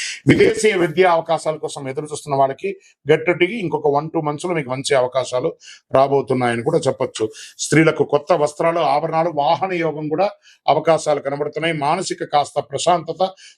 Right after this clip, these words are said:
తగ్గుతూ ఉంటుంది, కాస్త జాగ్రత్త పడండి అని కూడా చెప్పొచ్చు. రైతులకి అద్భుతంగా ఉంటుందని కూడా చెప్పొచ్చు. పరిశ్రమల రంగంలో ఉన్న వారికి కొత్త ఆర్డర్లు, ప్రభుత్వ సబ్సిడీలు వచ్చే అవకాశాలు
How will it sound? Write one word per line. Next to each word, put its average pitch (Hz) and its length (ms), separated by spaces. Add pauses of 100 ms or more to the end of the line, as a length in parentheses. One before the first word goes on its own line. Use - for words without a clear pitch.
(120)
తగ్గుతూ 156 320
ఉంటుంది, 147 360
కాస్త 165 300
జాగ్రత్త 135 480
పడండి 120 280
అని 120 100
కూడా 147 140
చెప్పొచ్చు. 117 380 (420)
రైతులకి 226 580
అద్భుతంగా 202 540
ఉంటుందని 170 520
కూడా 165 180
చెప్పొచ్చు. 180 800 (720)
పరిశ్రమల 214 400
రంగంలో 196 280
ఉన్న 175 160
వారికి 170 380
కొత్త 170 320
ఆర్డర్లు, 165 520
ప్రభుత్వ 170 400
సబ్సిడీలు 170 520
వచ్చే 151 280
అవకాశాలు 143 640